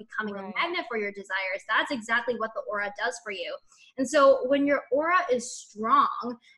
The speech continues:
Speaker 1: you have, like, a strong mental vibration.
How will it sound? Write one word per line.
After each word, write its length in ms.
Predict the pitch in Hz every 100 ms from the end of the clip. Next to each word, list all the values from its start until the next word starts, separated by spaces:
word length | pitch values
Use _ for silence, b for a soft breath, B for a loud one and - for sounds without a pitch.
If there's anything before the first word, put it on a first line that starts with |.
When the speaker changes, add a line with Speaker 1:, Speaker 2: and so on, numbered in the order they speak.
| -
Speaker 1:
you 400 | 226 254 254 247 -
have, 280 | 269 294 302
like, 180 | 262 226
a 40 |
strong 540 | 214 - 240 233 233 -
mental 420 | 208 214 208 214 208
vibration. 640 | 185 - 240 349 - 240